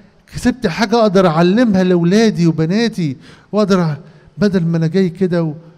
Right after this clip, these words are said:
و-، وداخل خارج زي ما أنا و-، ولا عارف أعمل أي حاجة. أرجوكوا مهما خدنا وقت،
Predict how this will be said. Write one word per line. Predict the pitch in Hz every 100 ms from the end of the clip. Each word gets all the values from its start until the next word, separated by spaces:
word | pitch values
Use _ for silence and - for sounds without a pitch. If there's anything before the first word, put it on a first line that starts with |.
| _ _ -
و-، | 156
وداخل | 165 196 160 160 156 185 175 160
خارج | 185 170
زي | 143 180 160
ما | 165
أنا | 170 160
و-، | 147 - - _ _ -
ولا | 165
عارف | 160 170 160
أعمل | 170 151
أي | 147 151
حاجة. | 127 147 139 120 113 - _ _ _ _ _ _ _ _ _ _ _ _ _ _ _ _ -
أرجوكوا | 139 143 165 160 117 - - _ _ _ _ _ _ _ _ _ _ _ _ _ -
مهما | 180 170 160
خدنا | 143 170 165 156
وقت، | 147 151 -